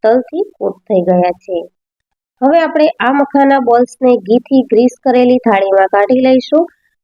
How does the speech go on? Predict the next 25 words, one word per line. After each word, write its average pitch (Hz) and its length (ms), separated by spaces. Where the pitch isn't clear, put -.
અને 202 200
આવી 196 220
કાંઈ 262 300
પણ 294 240
વસ્તુ 285 300
બનાવવું 269 540
એટલે 208 180
મારો 208 340
સન 269 320
છે 254 240
તેને 208 340
બહુ 262 340
જ 269 60
એક્સાઇટમેન્ટ 262 720
હોય 247 160
છે 262 220
અને 208 320
ટેસ્ટ 302 320
કરવા 277 280
સૌથી 247 380
પહેલા 254 340
એ 233 220
આવી 190 280
જાય 185 240
છે. 185 340